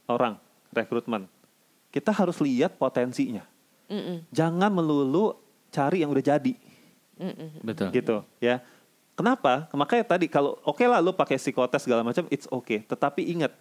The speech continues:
Speaker 1: ini potret dia saat ini.
Speaker 2: Saat detik ini.
Speaker 1: Ya, potret dia in the future
Speaker 2: Mm-mm.
Speaker 1: itu depends on how
Speaker 2: How we
Speaker 1: I,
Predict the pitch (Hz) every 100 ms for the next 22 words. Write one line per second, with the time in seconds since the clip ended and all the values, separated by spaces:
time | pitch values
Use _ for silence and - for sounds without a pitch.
0 | _ 139 120 165 175 _ - 151 147 185
1 | 175 175 - _ _ _ - 131 135 160
2 | 165 147 127 - 123 104 - - 254 208
3 | 208 214 226 233 - 226 196 165 _ -
4 | 120 131 - _ _ - 147 151 165 165
5 | 156 160 151 139 - 143 139 190 214 127
6 | 127 160 196 180 170 - 196 202 160 202
7 | 208 _ _ _ - 131 - 160 170 -
8 | - 135 175 175 - - 143 220 233 226
9 | 160 147 139